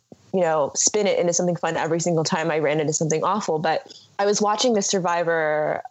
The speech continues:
uh, father of a girl named Jamie, Jamie Gutenberg, who was shot at Parkland two months ago, s-, t-, posting on Twitter yesterday. And he was like,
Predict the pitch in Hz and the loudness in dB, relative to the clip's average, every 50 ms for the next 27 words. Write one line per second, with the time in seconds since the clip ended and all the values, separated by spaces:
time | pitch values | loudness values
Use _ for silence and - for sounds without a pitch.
0 | _ - 160 160 - - 92 - - - _ _ _ _ - - - 185 180 180 | _ -2 -2 0 0 0 -2 -2 -4 -6 _ _ _ _ -10 -4 -2 0 0 2
1 | 165 151 147 156 - - - 156 147 160 156 160 117 85 - - - _ _ _ | 2 2 0 0 0 0 -2 0 0 2 2 2 2 2 0 -2 -6 _ _ _
2 | _ _ - 185 175 180 175 180 175 165 185 170 170 175 180 180 180 175 175 175 | _ _ -4 -2 0 2 2 2 2 2 2 2 2 2 2 2 2 2 2 2
3 | 175 - - - 196 180 185 185 185 160 - 165 - 185 202 202 220 226 233 233 | 0 0 0 2 2 2 2 2 2 2 2 2 2 2 2 2 2 0 0 0
4 | 208 202 180 175 175 - - 180 170 165 135 - - - - 156 160 - 202 214 | 2 2 2 2 2 2 2 2 2 0 0 -2 -2 -4 -6 -6 -4 -2 -2 0
5 | 226 247 254 - - 262 254 262 262 254 - 277 277 277 294 320 330 - - - | 0 0 0 0 0 0 2 0 0 0 0 2 2 2 2 0 -2 -4 -8 -6
6 | - - - - - - - - - - 226 220 - - 220 196 185 - - 202 | -4 -4 -4 -4 -6 -8 -8 -6 -2 0 0 0 2 2 2 0 0 0 0 0
7 | 208 202 185 175 165 156 160 - - 175 165 156 147 156 160 165 180 185 185 180 | 2 2 2 2 0 2 2 2 2 2 2 2 2 0 2 2 2 2 2 0
8 | 175 - - 170 160 160 - - | 0 0 -2 -2 -2 -2 -4 -6